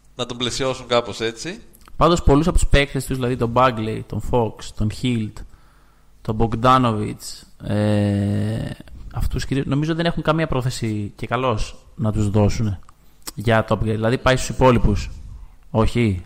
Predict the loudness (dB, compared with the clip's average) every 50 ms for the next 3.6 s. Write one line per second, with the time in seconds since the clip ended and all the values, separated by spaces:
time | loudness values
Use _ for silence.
0 | -14 -16 -8 -6 -6 -4 -2 -2 0 0 2 2 2 2 2 2 2 2 0 -2
1 | -4 -2 0 2 2 4 2 0 -4 -6 -4 -2 -2 -2 -2 -6 -10 -16 -20 _
2 | _ -20 -20 -20 -20 -20 -20 -20 -12 -8 -6 -6 -6 -8 -10 -12 -14 -10 -6 -4
3 | 0 0 0 0 2 2 2 2 2 2 0 -4